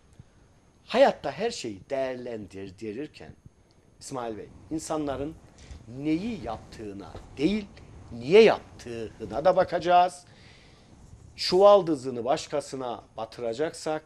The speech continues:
iğneyi de kendimize batırmasını bileceğiz. İşte biz buna kısaca vicdan diyoruz. Bizi bu toplumda, bu ülkede,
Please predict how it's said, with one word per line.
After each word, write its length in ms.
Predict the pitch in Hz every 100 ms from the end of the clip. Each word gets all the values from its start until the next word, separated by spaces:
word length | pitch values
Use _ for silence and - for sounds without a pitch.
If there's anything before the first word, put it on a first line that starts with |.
| _
iğneyi 440 | 185 156 110 92 85
de 120 | 85
kendimize 640 | - 147 117 98 78 - 78 -
batırmasını 720 | 139 - 95 78 - 165 135
bileceğiz. 640 | 95 82 - 65 64 - -
İşte 240 | 147 - 92 151
biz 220 | 139 98
buna 200 | 92 76 _
kısaca 480 | 139 - 85 - 80 82
vicdan 460 | 101 87 101 110 117
diyoruz. 360 | 123 123 123 - - - -
Bizi 300 | 165 143 135
bu 120 | 185 -
toplumda, 720 | 113 90 - 87 82 85 - 127
bu 120 | 233
ülkede, 640 | 175 110 - 92 87